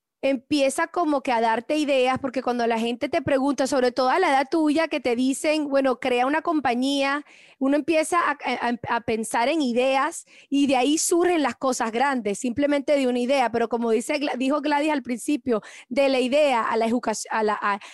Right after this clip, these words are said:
a ejecutar la cosa es muy diferente. Hay, hay como muchos procesos en el medio que si no se llevan a cabo, entonces nunca tienes el producto verdadero realizado, ¿verdad?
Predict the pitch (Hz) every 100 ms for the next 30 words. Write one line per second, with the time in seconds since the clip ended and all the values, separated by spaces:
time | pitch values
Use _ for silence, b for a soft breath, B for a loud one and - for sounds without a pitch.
0 | B - 262 262 254 - 254 277 311 -
1 | 320 320 403 403 - B 269 285 302 302
2 | 285 240 262 285 240 214 202 214 - -
3 | 226 330 311 262 269 349 - 262 - 262
4 | - 370 - B B B 277 269 240 240
5 | 262 277 302 359 - 302 262 240 240 302
6 | 294 320 285 254 254 269 330 403 B B
7 | B 254 262 277 285 277 285 285 277 285
8 | 294 - _ 262 247 240 294 - 226 208
9 | 196 202 277 214 196 196 196 269 226 190
10 | 190 214